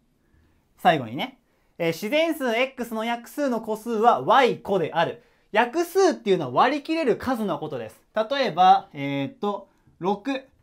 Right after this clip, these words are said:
こいつを割り切れる数は、一割り切れる、二割り切れる、三割り切れる、六割り切れますよね。四とか割り切れないからさ。えー、だからこれが約数ってやつです。ただ、えー、ルール、だから、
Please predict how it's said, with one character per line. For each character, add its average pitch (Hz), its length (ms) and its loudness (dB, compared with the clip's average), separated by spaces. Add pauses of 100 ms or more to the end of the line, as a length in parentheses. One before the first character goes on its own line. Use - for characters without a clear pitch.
(420)
こ 262 120 4
い 277 80 0
つ 294 80 -4
を 269 80 4
割 247 220 2
り 233 40 -6
切 277 100 -4
れ 277 80 0
る 214 80 0
数 170 220 -4
は、 135 260 -6
一 185 260 -4
割 160 200 0
り 156 40 -10
切 165 80 -8
れ 156 140 -2
る、 143 240 -2
二 214 280 0
割 147 220 -4
り 143 60 -8
切 165 100 -6
れ 143 100 -2
る、 135 220 -4
三 220 320 -2
割 214 180 0
り 202 60 -10
切 214 80 -2
れ 175 80 0
る、 135 140 -4
六 175 240 -4
割 143 160 -4
り 135 40 -14
切 151 60 -6
れ 127 80 -6
ま 127 100 -10
す - 80 -18
よ 113 80 -16
ね。 190 220 -14 (340)
四 302 280 4
と 320 100 -2
か 180 80 -2
割 165 200 2
り 170 40 -12
切 185 80 -4
れ - 80 -4
な 123 80 -8
い 113 60 -14
か - 80 -16
ら - 40 -20
さ。 - 140 -20 (560)
え 139 60 -14
ー、 - 40 -12
だ - 60 -18
か 202 60 -2
ら 208 60 -4
こ 262 100 2
れ 294 80 2
が 269 280 4 (100)
約 185 340 -2
数 233 220 0
っ 151 40 0
て - 160 -12
や 113 80 -12
つ - 100 -20
で - 120 -20
す。 - 60 -20 (600)
た 320 160 2
だ、 240 400 0 (480)
え 170 260 -2
ー、 156 80 -4
ル 285 80 4
ー 339 320 4
ル、 170 60 -6
だ 196 100 0
か 185 120 2
ら、 - 160 -6